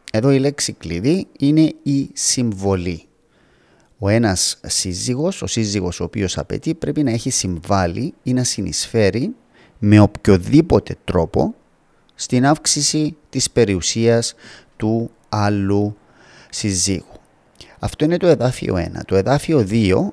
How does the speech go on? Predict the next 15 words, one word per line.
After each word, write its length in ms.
α, 440
λέει 420
ότι 460
η 140
συνεισφορά 720
του 120
ενός 260
συζύγου 640
στην 280
αύξηση 420
της 180
περιουσίας 540
του 180
άλλου 320
συζύγου 560